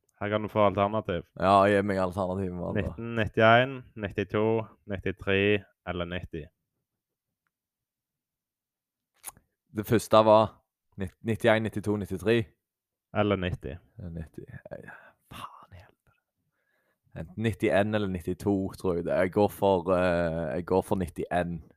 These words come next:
Speaker 2: Jeg
Speaker 1: Det
Speaker 2: tror
Speaker 1: er helt korrekt.
Speaker 2: Ah, yes!
Speaker 1: <laughs> Det var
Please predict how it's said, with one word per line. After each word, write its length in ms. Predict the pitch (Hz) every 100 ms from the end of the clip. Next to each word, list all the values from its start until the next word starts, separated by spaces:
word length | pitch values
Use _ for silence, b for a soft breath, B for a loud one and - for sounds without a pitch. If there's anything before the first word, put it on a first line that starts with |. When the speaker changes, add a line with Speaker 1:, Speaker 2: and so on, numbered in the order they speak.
| _ _ -
Speaker 2:
Jeg 220 | - 104
Speaker 1:
Det 20 |
Speaker 2:
tror 220 | 110 104 -
Speaker 1:
er 300 | 98 101 101
helt 480 | 98 95 107 104
korrekt. 420 | - 101 95 101 95
Speaker 2:
Ah, 1400 | 101 117 139 143 143 139 131 117 104 95 85 78 78 76
yes! 680 | 92 151 214 - 123 98 -
Speaker 1:
<laughs> 540 | 127 - 160 b b b b b b b _ _ _ _ -
Det 120 | 147
var 600 | 180 135 123 117 107 104